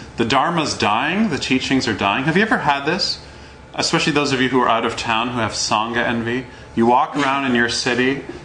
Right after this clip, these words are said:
and you go to all the different studios and centers and you feel like, "It's, this is not the real thing." Has anyone ever had that? Don't put up your hand, but apparently this happens <laughs> sometimes where,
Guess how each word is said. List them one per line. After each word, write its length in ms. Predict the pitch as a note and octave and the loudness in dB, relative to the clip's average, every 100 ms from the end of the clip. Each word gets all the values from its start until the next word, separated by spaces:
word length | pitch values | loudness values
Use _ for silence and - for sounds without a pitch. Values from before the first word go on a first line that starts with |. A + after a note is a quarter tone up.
| - | -2
and 140 | A#2 | 2
you 80 | A2+ | 2
go 160 | A#2+ B2 | 2 0
to 200 | - A#2 | 2 2
all 160 | A2+ | 4
the 60 | G#2+ | 2
different 300 | A2 A2+ F#2+ | 0 -2 -4
studios 720 | - - A#2 A#2+ A#2 A2+ A2 | -4 0 2 4 2 2 0
and 140 | G2 | -4
centers 600 | F#2 A2 A2 A#2+ B2 C3 | -2 -2 -2 -2 -4 -4
and 120 | A2+ G2+ | -6 -6
you 40 | |
feel 160 | A#2 G#2 | -2 0
like, 180 | F#2+ F2+ - - - - - - - - | 0 -2 -12 -14 -14 -16 -20 -20 -16 -12
"It's, 160 | - | -10
this 260 | - D3+ - | -4 -4 -4
is 140 | - | -2
not 240 | E3 D#3+ A#2 | 0 0 0
the 60 | |
real 200 | G#2+ G2 | 0 0
thing." 280 | E2+ F2+ D2+ - F#2+ - - - | -2 -4 -8 -8 -12 -12 -18 -6
Has 100 | D3+ | 0
anyone 240 | F#3 F#3 | 2 2
ever 120 | E3 | 0
had 260 | D3 B2 B2 | 0 0 0
that? 340 | B2+ C3+ - | 0 -2 -2
Don't 180 | C#3+ D3+ | 0 0
put 120 | D3 B2+ | 2 0
up 140 | A2+ | 0
your 100 | G#2+ | -2
hand, 340 | G2 F#2 D#2+ - | 0 -2 -2 -4
but 120 | F2+ | -6
apparently 480 | - D#3 G3 C#3 A2+ | -2 0 0 0 0
this 180 | G#2 | 0
happens 1120 | C#3 C#3 C4+ - - B3+ C4 - - G3+ F#3+ - | 2 2 2 -2 -2 0 -2 -2 0 0 0 0
<laughs> 0 | |
sometimes 680 | E3 A3+ - B2+ G#2 A2+ - | 0 0 0 0 0 -4 0
where, 360 | B2 A#2 - | 2 2 -2